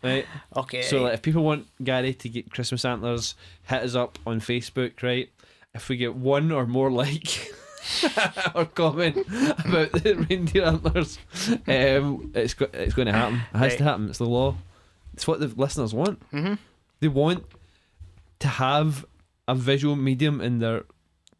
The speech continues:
Speaker 1: non-visual content. They want to know that we are doing and saying and looking like stupid idiots. You know? Um, what look stu-, no, no, no stupid. Take that out, Gary. Scratch
Speaker 2: Right.
Speaker 1: that. No, s-, no stupid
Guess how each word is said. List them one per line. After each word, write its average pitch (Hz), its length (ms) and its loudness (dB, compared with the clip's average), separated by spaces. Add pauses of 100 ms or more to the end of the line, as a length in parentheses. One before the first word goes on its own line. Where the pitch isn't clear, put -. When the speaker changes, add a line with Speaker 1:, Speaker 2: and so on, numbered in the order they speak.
(140)
Speaker 1:
non-visual 127 840 0 (120)
content. 147 560 2 (300)
They 135 80 2
want 143 140 2
to 151 60 0
know 151 260 4
that 151 160 0
we 135 120 2
are 139 80 4
doing 143 400 0
and 131 160 -2
saying 139 320 0
and 120 180 -2
looking 139 220 0
like 120 140 -6
stupid - 400 -6 (260)
idiots. 143 480 -2 (560)
You 131 60 0
know? 135 240 2 (840)
Um, 104 600 -2 (260)
what 165 180 -2
look 143 200 0
stu-, - 180 -4
no, 131 180 2
no, 117 180 -4
no 123 100 -4
stupid. 156 340 -4
Take 170 100 4
that 110 140 4
out, 92 140 -2
Gary. 104 200 0
Scratch 139 320 -2
Speaker 2:
Right. 120 60 2
Speaker 1:
that. 92 80 -2
No, 135 80 2
s-, - 220 -6
no 143 120 0
stupid - 460 -2